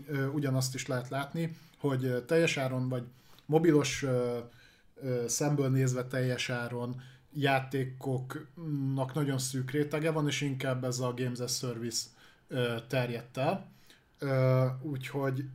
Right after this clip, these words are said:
ebből egy tök jó ilyen kikacsintást lenne az, hogy így akár a cloudon keresztül, akár így, ö, kicsit így streamelgetve, így úgy,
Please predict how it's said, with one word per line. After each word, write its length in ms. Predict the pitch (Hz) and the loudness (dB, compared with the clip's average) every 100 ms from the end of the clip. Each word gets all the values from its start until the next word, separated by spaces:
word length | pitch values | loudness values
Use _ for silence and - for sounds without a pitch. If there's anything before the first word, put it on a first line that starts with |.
| - | -10
ebből 420 | - 160 151 156 | -2 0 2 4
egy 240 | 156 147 - | 4 2 0
tök 180 | 156 151 | -2 0
jó 140 | 131 | 0
ilyen 180 | 123 127 | 0 -2
kikacsintást 680 | 127 - 120 131 127 117 - | -4 -6 -6 -6 -6 -6 -4
lenne 320 | 123 127 127 | -4 -2 -2
az, 160 | 127 127 | -2 -2
hogy 200 | 127 123 | -4 -4
így 120 | 127 | -2
akár 300 | 135 135 127 | -2 -2 -2
a 80 | 127 | -2
cloudon 400 | 131 123 123 127 | -4 -6 -4 -4
keresztül, 480 | 127 127 123 - 127 | -4 -4 -4 -4 -6
akár 360 | 127 127 127 123 | -6 -4 -4 -4
így, 240 | 123 - - - - | -4 -8 -16 -20 -14
ö, 360 | 170 123 123 120 120 131 | -4 -2 -2 -4 -6 -8
kicsit 360 | 131 127 127 127 | -6 -6 -6 -8
így 200 | 117 127 | -8 -8
streamelgetve, 880 | - - 131 127 123 120 127 127 123 | -8 -4 0 0 -2 -4 -6 -4 -4
így 220 | 123 120 | -4 -4
úgy, 280 | 123 127 | -4 -4